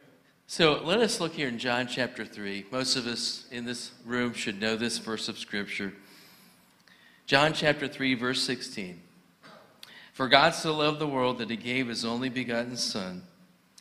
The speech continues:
that whoever should believe in him should not perish, but have everlasting life." You know, a friend of mine was teaching at a Bible school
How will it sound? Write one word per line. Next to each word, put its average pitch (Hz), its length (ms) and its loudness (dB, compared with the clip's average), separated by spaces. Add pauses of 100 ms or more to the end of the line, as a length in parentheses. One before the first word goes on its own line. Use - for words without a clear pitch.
(120)
that 110 160 0
whoever 135 560 2 (500)
should 117 240 -2
believe 135 360 6
in 160 120 0
him 113 300 -4
should 110 280 -4
not 107 320 -6
perish, 98 600 -4
but 101 140 -6
have 95 600 -8 (540)
everlasting 95 920 -4 (300)
life." 90 600 -8 (1500)
You 127 100 2
know, 117 60 4
a 110 40 0
friend 143 260 0
of 127 60 0
mine 117 280 2
was - 480 -4
teaching 127 360 -2
at 107 80 -2
a 101 40 -4
Bible 104 320 0
school 101 400 -6